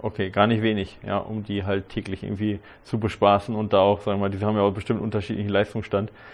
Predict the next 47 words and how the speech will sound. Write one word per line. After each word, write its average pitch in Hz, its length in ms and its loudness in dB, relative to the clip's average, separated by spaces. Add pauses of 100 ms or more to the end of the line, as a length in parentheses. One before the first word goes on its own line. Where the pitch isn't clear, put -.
(240)
äh, 101 240 6
da 101 200 8
auch 95 260 4
alle, 101 400 2 (180)
äh, 95 720 -6
ja, 90 180 -4 (100)
quasi 95 240 -4
gleich, 98 340 2 (200)
also 104 160 2
dass 107 140 6
es 107 100 2
für - 80 2
alle 110 160 6
gleich, 98 380 2
äh, 87 240 0
irgendwo, 98 360 -4 (340)
äh, 104 80 -2
sinnvolle 104 440 2
Reize 104 280 6
sind 92 240 -2
auch, 90 160 0
ne, 107 120 -2
dass 98 140 -2
der 69 80 -2
eine 95 140 -2
nicht 95 180 -6
nur 104 140 -2
übertreibt, 95 440 -2
der 95 80 0
andere 98 220 -2
zu 98 140 -6
langsam 95 320 0
macht. 98 220 -6
Aber 98 120 2
ich 90 60 0
meine, 107 140 4
das 104 100 4
ist - 80 -10
zumindest 127 260 0
auf 104 80 2
dem 120 100 -2
Rad 104 280 4
wahrscheinlich 104 400 -2
einfacher 110 360 -2
als 104 160 0
beim 107 160 -4
Laufen, 107 340 0